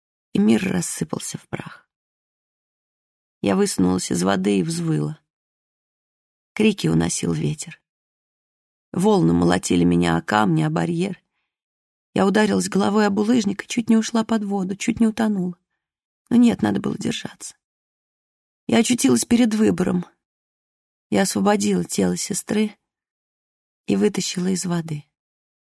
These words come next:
Не помню, как волокла ее в карьер.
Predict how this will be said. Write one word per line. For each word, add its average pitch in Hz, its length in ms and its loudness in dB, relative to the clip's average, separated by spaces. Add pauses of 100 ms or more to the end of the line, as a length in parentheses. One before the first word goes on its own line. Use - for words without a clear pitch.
(540)
Не 240 120 4
помню, 190 340 2
как - 220 -8
волокла 190 440 0
ее 170 160 -2
в - 80 -12
карьер. 170 480 -6